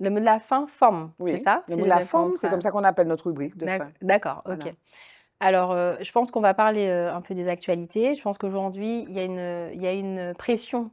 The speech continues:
Speaker 1: constante,
Speaker 2: Oui.
Speaker 1: euh, de par Maman Martinique, mais même avec ce qu'on a vu, euh,
Speaker 2: Dans le
Speaker 1: sur
Speaker 2: monde.
Speaker 1: le, dans le monde
Speaker 2: Oui.
Speaker 1: entier. Je pense qu'il est temps de s'apaiser.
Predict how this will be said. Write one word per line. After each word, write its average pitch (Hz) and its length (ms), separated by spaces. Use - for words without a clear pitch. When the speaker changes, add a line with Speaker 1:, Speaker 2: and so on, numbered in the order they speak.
Speaker 1:
constante, - 640
Speaker 2:
Oui. 170 80
Speaker 1:
euh, 170 180
de 170 80
par 175 260
Maman 180 220
Martinique, 190 540
mais 190 80
même 185 220
avec 180 180
ce - 60
qu'on 185 120
a 170 100
vu, 180 220
euh, - 460
Speaker 2:
Dans 165 80
le 165 80
Speaker 1:
sur 165 100
Speaker 2:
monde. 165 120
Speaker 1:
le, 170 140
dans 170 140
le 165 100
monde 175 220
Speaker 2:
Oui. 175 160
Speaker 1:
entier. 220 240
Je - 100
pense 240 180
qu'il 190 360
est 185 100
temps 202 120
de 180 180
s'apaiser. 185 540